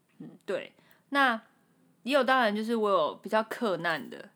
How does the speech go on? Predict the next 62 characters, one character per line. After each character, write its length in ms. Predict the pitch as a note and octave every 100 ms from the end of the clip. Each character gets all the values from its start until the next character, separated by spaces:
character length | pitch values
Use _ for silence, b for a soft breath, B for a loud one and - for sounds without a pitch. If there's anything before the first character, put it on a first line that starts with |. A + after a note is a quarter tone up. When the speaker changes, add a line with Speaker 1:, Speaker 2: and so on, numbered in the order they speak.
| _ _
Speaker 2:
真 140 | - B3
的 60 |
是 100 | A3+
非 380 | A3 - A3 G#3+
常 260 | G#3+ D3+ E3+
非 320 | - F#3 F3+
常 240 | - -
非 180 | - D#3+
常 160 | - -
克-， 200 | G3+ F3+
可 100 | A3
是 140 | C#4+
那 180 | C#4+ C#4+
个 120 | A#3+
的 100 | G#3
克 260 | - B3+ G#3+
难 180 | G#3 G3+
会 160 | A3
让 200 | G3+ G#3
我 140 | D3+ -
一 100 | D#3+
辈 280 | - D3+ A2+
子 260 | - A#2+ -
记 260 | - E3+ E3
忆 60 |
深 240 | D3 C3+ C3+
刻。 240 | - F#3 - _ _ -
Speaker 1:
嗯。 280 | G#3 E3 F#3+ _ -
Speaker 2:
但 120 | D#4+
也 80 | G#3
不 140 | C#3
能 140 | G3+ E3+
说 160 | F#3+
克 260 | F3+ - F3
难 200 | C#3 A#2
啊， 160 | - - B -
但 140 | F4
我 120 | G#3
其 220 | E3 G3+
实 320 | G3 G3 G3 G3
一 140 | - A#3+
开 160 | A3+
始 180 | A3 E3+ - -
真 180 | G#3 G#3
正 240 | G#3+ G3+ b b b b
开 220 | - G#3+
启 180 | G#3 G3+
我 120 | E3+
最 180 | E3 F#3
近， 340 | F#3 F3 - - _ _ _ _ -
呃， 160 | F3+
我 60 | F3+
会 140 | A3
热 260 | G#3+ C4 A3+
爱 140 | G#3+
上 280 | G3 G#3 G3
露 180 | G3+ F3+
营 160 | D3+ D3
的， 160 | D3+
其 320 | D3+ E3+ E3
实 60 | E3+
是 560 | - G3 F3 D3 E2+